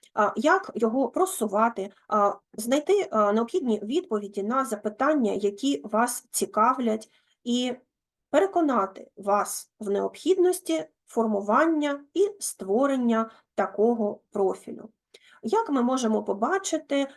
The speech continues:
а, сама платформа є легкою для використання, вона є дружньою для користувачів і надає нам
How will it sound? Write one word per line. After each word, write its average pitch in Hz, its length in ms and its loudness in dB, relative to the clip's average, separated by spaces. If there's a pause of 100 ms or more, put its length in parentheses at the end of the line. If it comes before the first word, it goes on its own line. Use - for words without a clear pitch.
(160)
а, 214 280 2
сама 302 360 0
платформа 233 1040 -2
є 233 460 -2
легкою 214 800 0
для 220 360 2
використання, 269 1000 0 (260)
вона 302 340 2
є 226 420 2 (520)
дружньою 190 760 0
для 208 300 0 (140)
користувачів 226 920 0 (500)
і 370 100 0 (300)
надає 233 640 -2 (100)
нам 233 400 0